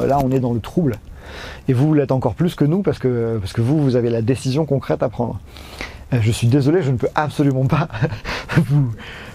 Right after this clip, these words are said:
vous aider sur cette décision. Euh, à, c'est le, le seul point, c'est de, de rec-, enfin, à mon sens, c'est d'accepter que, en fait, c'est normal d'être dans le trouble,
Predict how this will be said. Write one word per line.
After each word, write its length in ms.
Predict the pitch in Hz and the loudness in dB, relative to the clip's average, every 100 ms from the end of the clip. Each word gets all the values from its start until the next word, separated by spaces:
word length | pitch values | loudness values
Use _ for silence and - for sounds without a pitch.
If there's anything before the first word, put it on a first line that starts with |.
| - | -2
vous 320 | 123 135 135 151 | 2 4 4 4
aider 300 | 147 208 175 | 4 2 2
sur 140 | 143 | 0
cette 180 | 139 131 | 0 2
décision. 720 | 131 - 135 131 180 220 208 | 0 0 0 2 2 2 0
Euh, 540 | 139 127 123 123 123 131 - | 0 0 -2 -2 -4 -4 -4
à, 280 | 127 139 | 0 0
c'est 260 | 135 - 135 | -2 -4 0
le, 340 | 131 135 135 | 2 4 4
le 200 | 127 139 | 4 2
seul 240 | 139 170 160 | 2 0 0
point, 360 | - 196 220 | 0 0 0
c'est 220 | 190 147 127 | 0 0 0
de, 320 | 127 127 127 | 0 0 0
de 120 | 123 | 0
rec-, 240 | 120 147 - | 2 0 -2
enfin, 180 | - 120 - - | -8 -8 -8 -2
à 100 | 139 | 0
mon 120 | 139 | 2
sens, 440 | - 202 - - - - - - - - - | 0 -2 -4 -14 -20 -20 -18 -18 -18 -20 -20
c'est 160 | - 139 | 0 2
d'accepter 480 | 147 139 139 113 196 | 2 2 -2 0 0
que, 220 | 143 131 | 2 2
en 100 | 127 | 2
fait, 140 | 175 | -2
c'est 120 | - 143 | 0 2
normal 440 | 156 165 185 170 | 2 2 0 2
d'être 240 | 147 - | 0 0
dans 100 | 131 | 0
le 100 | 127 | 0
trouble, 380 | 120 - 175 113 | -2 -2 0 0